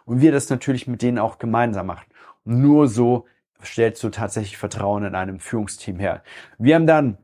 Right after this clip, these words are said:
wunderbares Programm entwickelt mit meinem damaligen Mentor und, äh, der promovierte Quantenphysiker Doktor Didier Bischof haben wir ein wahnsinnig gutes Programm entwickelt für Unternehmen,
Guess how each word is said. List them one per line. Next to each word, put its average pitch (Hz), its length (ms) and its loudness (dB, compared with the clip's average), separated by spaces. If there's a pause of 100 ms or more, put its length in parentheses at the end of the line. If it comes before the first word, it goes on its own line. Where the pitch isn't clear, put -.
wunderbares 165 580 4
Programm 147 320 -4
entwickelt 123 760 2
mit 120 240 -4
meinem 104 320 0
damaligen 123 360 2
Mentor 113 600 -2 (420)
und, 107 680 -2 (280)
äh, 101 360 2
der 101 320 4
promovierte 123 500 0
Quantenphysiker 110 580 0
Doktor 110 300 0
Didier 107 180 0
Bischof 104 420 -4
haben 104 160 -4
wir 107 100 -2
ein 101 100 -6
wahnsinnig 127 520 2
gutes - 280 -8
Programm 120 380 -2
entwickelt 110 520 0
für 165 380 2
Unternehmen, 127 640 0